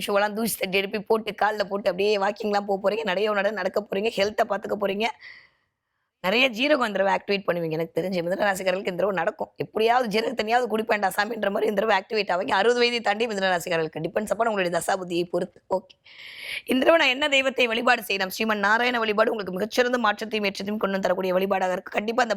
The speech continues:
பாலாஜின்ற பேரு, இந்த திருப்பதின்ற பேரு, ஆ, அதே மாதிரி சங்கரன்ற பேரு,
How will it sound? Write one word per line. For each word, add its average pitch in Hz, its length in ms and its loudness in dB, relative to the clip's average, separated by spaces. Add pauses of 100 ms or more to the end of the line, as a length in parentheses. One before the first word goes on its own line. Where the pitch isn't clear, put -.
பாலாஜின்ற 214 420 0
பேரு, 196 200 0
இந்த 196 220 -2
திருப்பதின்ற 220 420 -2
பேரு, 190 380 0 (540)
ஆ, 196 280 2
அதே 226 240 4
மாதிரி 220 280 0 (480)
சங்கரன்ற 220 500 0
பேரு, 185 420 0